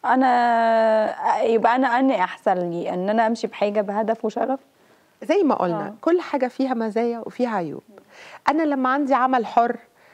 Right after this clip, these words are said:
Speaker 2: ما عنديش مجتمع أصحاب مثلا زيي، آه، بروح أكلم ناس، أنا لوحدي والعمال، آه، بيشتغلوا، وما عنديش مجتمع.
Speaker 1: مم.
Speaker 2: ما عنديش مرتب ثابت،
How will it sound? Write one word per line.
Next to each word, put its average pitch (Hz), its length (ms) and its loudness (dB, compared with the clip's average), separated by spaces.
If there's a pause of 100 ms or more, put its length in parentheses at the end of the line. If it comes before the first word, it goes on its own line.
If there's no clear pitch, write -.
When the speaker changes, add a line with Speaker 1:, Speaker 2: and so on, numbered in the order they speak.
(180)
Speaker 2:
ما 190 80 -2
عنديش 208 760 -2 (180)
مجتمع 208 840 0
أصحاب 214 600 0 (320)
مثلا 190 760 0
زيي، 208 560 0 (760)
آه، 165 360 0
بروح 202 440 0
أكلم 220 360 0
ناس، 165 260 -2 (240)
أنا 170 200 -2
لوحدي 190 480 0
والعمال، 185 840 2
آه، 160 440 0
بيشتغلوا، 214 880 2
وما 175 380 0
عنديش 175 680 -4 (220)
مجتمع. 147 460 -4 (140)
Speaker 1:
مم. 202 280 -12 (220)
Speaker 2:
ما 185 100 -2
عنديش 196 360 -2
مرتب 208 400 0
ثابت، - 640 -4